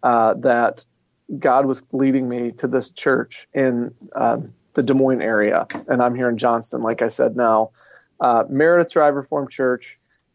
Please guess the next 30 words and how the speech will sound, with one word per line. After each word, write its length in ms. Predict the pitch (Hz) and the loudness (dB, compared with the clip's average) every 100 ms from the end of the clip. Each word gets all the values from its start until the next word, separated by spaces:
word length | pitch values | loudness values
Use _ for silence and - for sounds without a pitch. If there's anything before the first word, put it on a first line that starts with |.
| - | -2
I'm 200 | 135 139 | 0 0
at 100 | 131 | 0
the 60 | |
Bridge 400 | 113 139 156 143 | -2 2 2 0
campus 460 | - 147 139 139 - | -2 -2 0 -2 -2
of 100 | 120 | -2
that 220 | 135 131 | 0 -2
church. 500 | - 123 123 - - - | -2 -2 -2 -6 -18 -4
And 420 | 131 127 127 - _ | 0 0 -2 -6 _
it 80 | 151 | -2
just, 480 | 131 180 190 - - | 0 2 0 -2 -10
yeah, 420 | 156 160 143 120 110 - | 0 4 4 2 -2 -8
the 120 | - 131 | -6 -6
staff 600 | - - 170 185 196 196 | -6 -2 2 4 2 -2
is 140 | 160 | -2
wonderful. 760 | 170 170 160 160 165 151 147 - _ _ - | 0 0 -2 0 2 4 2 -2 _ _ -14
The, 380 | 135 139 127 123 | -2 0 2 0
uh, 260 | 110 110 | 0 0
the 120 | 127 131 | -2 -10
team 460 | - - 190 185 | -10 0 2 4
here 360 | 170 170 160 151 | 2 2 4 4
is 140 | 131 | 2
really 420 | 135 156 175 170 156 | 0 2 4 6 4
incredible. 480 | 139 139 135 131 127 | 2 0 2 2 0
And 100 | 135 | 0
they 60 | |
have 160 | 139 135 | 0 0
a 80 | 120 | 0
vision 680 | 123 180 202 180 170 160 | 0 2 2 0 0 -2
for 600 | 147 - 143 135 135 127 | -6 -2 2 4 2 0